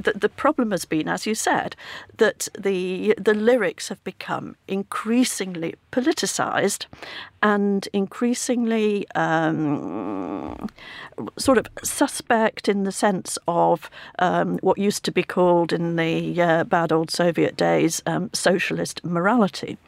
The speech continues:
So sex, drugs, and all the rest of it. Um, so it's hard to, it, it's hard to divine where the Kremlin actually stands on this. Yes,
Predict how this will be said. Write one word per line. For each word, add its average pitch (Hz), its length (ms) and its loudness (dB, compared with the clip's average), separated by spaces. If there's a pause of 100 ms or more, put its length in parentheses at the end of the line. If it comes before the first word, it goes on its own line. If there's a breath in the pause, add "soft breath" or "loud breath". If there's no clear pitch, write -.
(680 loud breath)
So 165 380 4 (200 loud breath)
sex, - 380 -2
drugs, 180 380 0
and 165 80 -6
all 160 100 -2
the 170 100 -6
rest 240 220 -2
of - 80 -10
it. - 120 -6 (720 loud breath)
Um, 208 520 2 (100)
so 226 440 4 (100)
it's - 680 -6 (220)
hard 311 420 2 (100)
to, 240 180 -2
it, - 120 0
it's - 200 0
hard 311 260 2
to - 80 -6
divine 180 420 0
where 220 420 2
the 240 100 0
Kremlin 208 480 -4
actually 180 440 -8
stands 233 440 2
on - 300 -6
this. - 220 -6 (340 loud breath)
Yes, 247 460 2